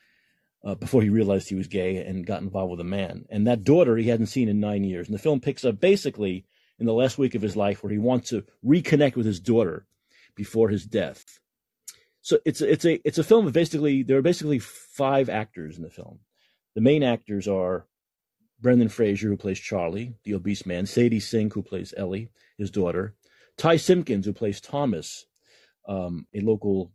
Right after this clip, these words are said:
kind of, um, uh, uh, Mormon, not the Mormon church, but the ki-, an offshoot of the Mormon church who goes door to door trying to help people and redeem them. And of course, he ends up at Charlie's door and he wants to help redeem him also. Say, uh,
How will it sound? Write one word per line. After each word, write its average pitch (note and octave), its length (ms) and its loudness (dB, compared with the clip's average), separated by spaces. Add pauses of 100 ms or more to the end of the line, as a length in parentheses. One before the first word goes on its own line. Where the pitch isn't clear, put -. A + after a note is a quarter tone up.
kind G#2+ 200 0
of, F#2 160 -2
um, F2 340 -4 (1200)
uh, - 320 -8 (580)
uh, - 180 -18 (200)
Mormon, A2+ 640 2 (760)
not C3 160 -4
the A#2+ 80 2
Mormon A2 320 4
church, E2+ 240 -6
but - 80 -6
the A2 60 0
ki-, D#3+ 160 2 (200)
an D3 80 4
offshoot D#3 440 6
of G2+ 80 -4
the A2 80 0
Mormon G2+ 340 -2
church - 380 -12
who G#2+ 80 -10
goes G2+ 180 -2
door G#2 160 0
to G2+ 80 2
door F#2+ 260 0
trying F#2 340 -8
to F2 260 -10 (1200)
help - 680 0
people - 340 -6
and G#2 180 -4
redeem B2 360 2
them. F#2 220 -8
And F#2 80 -10
of F#2+ 100 -14
course, A2+ 180 -4
he A#2 140 0
ends A2 160 2
up G2+ 120 -2
at G2+ 60 -8
Charlie's G2+ 540 0
door E2 260 -8
and F2+ 80 -8
he F#2+ 100 -6
wants F#2+ 260 -6
to F#2 120 -8
help F2+ 180 -8
redeem F2+ 460 -2
him F#2 240 -2
also. F2+ 460 -2
Say, C3+ 340 0
uh, G#2+ 220 0